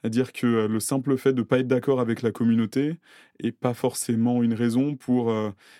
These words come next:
être mis au pilori ou ne pas pouvoir se déli-, se voir délivrer, euh, certains services. Donc je pense qu'il faut aussi faire très attention en termes de, de protection des libertés individuelles. Euh, de cet aspect, euh, c'est la communauté, euh, qui, qui peut noter, qui peut,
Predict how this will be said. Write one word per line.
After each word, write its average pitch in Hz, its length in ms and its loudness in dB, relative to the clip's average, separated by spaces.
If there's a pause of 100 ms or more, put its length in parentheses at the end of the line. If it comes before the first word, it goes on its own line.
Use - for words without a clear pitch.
(120)
être - 160 -4
mis 127 100 6
au 120 80 4
pilori 135 480 0
ou 135 80 2
ne 117 100 4
pas 117 140 0
pouvoir 120 220 0
se 123 100 -4
déli-, 113 500 0
se - 140 -4
voir 120 180 4
délivrer, 123 440 4
euh, 117 180 2
certains 120 320 -2
services. 127 320 0
Donc 120 120 -2
je - 40 -16
pense 131 140 -4
qu'il - 80 -14
faut 127 100 0
aussi 123 220 -2
faire 120 160 -2
très 127 220 0
attention 135 520 -2 (440)
en 113 100 0
termes 120 260 4
de, 110 320 0
de 107 100 0
protection 120 480 0
des 117 120 2
libertés 113 400 0
individuelles. 110 640 0 (460)
Euh, - 160 -6
de 117 120 -2
cet 117 220 -2
aspect, 123 260 0
euh, 123 400 2 (320)
c'est - 160 -4
la - 140 2
communauté, 117 500 2
euh, 110 720 0
qui, 104 300 -6
qui - 180 -10
peut 123 340 2
noter, 120 440 2
qui 110 160 -8
peut, 117 400 -2